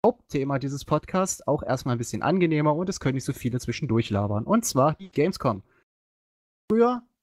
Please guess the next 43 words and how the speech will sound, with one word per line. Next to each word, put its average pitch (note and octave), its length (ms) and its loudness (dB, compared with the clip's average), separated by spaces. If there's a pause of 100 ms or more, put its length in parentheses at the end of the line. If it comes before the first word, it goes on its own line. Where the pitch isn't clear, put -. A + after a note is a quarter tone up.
(180)
noch D#3 140 2
in D3 80 0
Leipzig, G3 560 -2 (240)
da C3 80 2
hieß C3+ 180 2
sie D3+ 80 0
noch C#3 160 0
Games C3+ 240 -2
Convention C#3 480 0
oder B2+ 200 4
G A#2 160 -2
C. B3 260 -2 (680)
Heute G3 400 4 (120)
ist C#3 100 -8
es D3 120 -6
die C3 100 -4
Gamescom D3 420 -2
in A#2+ 80 -6
Köln. F#3 300 0 (640)
Und D#3+ 800 2
da D3+ 200 4
sie D#3 120 -2
ja D#3 80 2
nur D#3 100 0
nächste D#3 320 0
Woche D3 200 -2
antritt E3+ 440 -4
und C#3 80 -6
auch A2+ 140 -2
Zockzilla D#3 480 0
dort, B2 180 0 (200)
äh, B2+ 180 2
vertreten D#3 400 -2
sein A2 260 0
wird, C#3+ 240 0 (480)
möchte E3 240 4
ich - 140 -6 (180)
einfach E3+ 300 2
mal E3 160 0
von C3+ 180 -4
euch - 340 -4
als - 220 -6
Team - 180 2